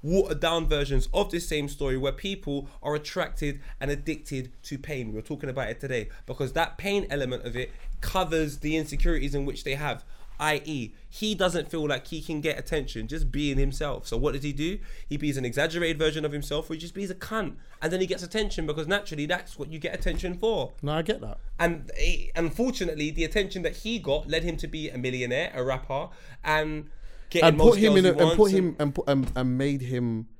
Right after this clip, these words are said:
Speaker 2: essentially start trying to carry out things that were obviously beyond him.
Speaker 1: And what's
Speaker 2: Because
Speaker 1: so sad? Do you know what's the saddest thing about the whole situation?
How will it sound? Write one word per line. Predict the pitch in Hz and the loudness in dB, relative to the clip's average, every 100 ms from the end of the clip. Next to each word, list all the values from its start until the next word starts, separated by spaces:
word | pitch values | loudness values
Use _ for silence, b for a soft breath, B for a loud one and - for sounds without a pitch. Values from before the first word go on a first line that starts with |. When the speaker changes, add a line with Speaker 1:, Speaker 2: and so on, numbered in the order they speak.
| - - - 127 | -20 -20 -4 -2
Speaker 2:
essentially | - 143 127 - 120 113 110 107 - - - | 2 2 2 0 -2 -2 -4 -8 -16 -20 -20
start | - - - 139 117 - | -12 -2 4 4 4 0
trying | 147 131 | 2 2
to | 117 | 0
carry | 110 - 131 123 | -4 0 2 2
out | 117 110 | 2 0
things | - 127 113 104 | -2 -2 -2 -2
that | 113 95 - | -4 -4 -6
were | 107 113 107 - | -4 -2 -2 0
obviously | 117 110 - 113 | 0 0 -4 -6
beyond | 104 113 110 104 | -2 0 0 0
him. | 113 123 - - - | -2 -2 -6 -16 -8
Speaker 1:
And | - 156 | 0 4
what's | 135 110 | 4 4
Speaker 2:
Because | |
Speaker 1:
so | 190 190 | 2 0
sad? | 180 185 165 - b b b | 0 0 0 -4 b b b
Do | 180 | 0
you | |
know | 202 | 0
what's | 202 | 0
the | 196 | -2
saddest | - 220 208 - | -2 0 0 -2
thing | 208 | -2
about | 196 196 | -2 -4
the | 190 | -4
whole | 202 196 | -2 -4
situation? | 196 - 196 208 196 131 | -4 -8 -2 -2 -2 -8